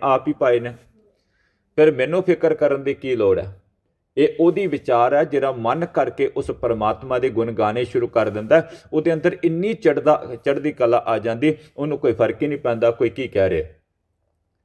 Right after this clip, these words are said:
ਉਹ ਬਸ ਆਪਣੇ ਮਾਰਗ ਤੇ ਚੱਲਦਾ ਜਾਂਦਾ, ਆਪਣੀ ਮੰਜ਼ਿਲ ਵੱਲ ਵੱਧਦਾ ਜਾਂਦਾ।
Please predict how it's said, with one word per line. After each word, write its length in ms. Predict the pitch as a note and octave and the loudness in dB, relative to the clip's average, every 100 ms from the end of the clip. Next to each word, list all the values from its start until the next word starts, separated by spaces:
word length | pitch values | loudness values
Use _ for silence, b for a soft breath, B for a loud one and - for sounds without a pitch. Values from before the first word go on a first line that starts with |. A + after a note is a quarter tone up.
| - | 0
ਉਹ 100 | D3 | 2
ਬਸ 220 | C#3 C3+ | 2 2
ਆਪਣੇ 340 | - - C#3 | -4 -4 -6
ਮਾਰਗ 280 | B2+ A2 A#2+ | -4 0 0
ਤੇ 260 | C#3 C#3 A#2 | -2 -4 -4
ਚੱਲਦਾ 400 | C3 A#2+ B2 C3 | 2 2 2 0
ਜਾਂਦਾ, 420 | A2 A2 A2+ B2+ | 0 -2 -2 -4
ਆਪਣੀ 260 | - B2 A#2+ | -6 -6 -6
ਮੰਜ਼ਿਲ 400 | A2 G#2+ B2 B2 | -6 -4 -2 0
ਵੱਲ 180 | A#2 A#2+ | 0 0
ਵੱਧਦਾ 420 | F2+ B2 - A#2 | 0 0 2 0
ਜਾਂਦਾ। 440 | F2 D#2 D#2 - | 0 -8 -10 -16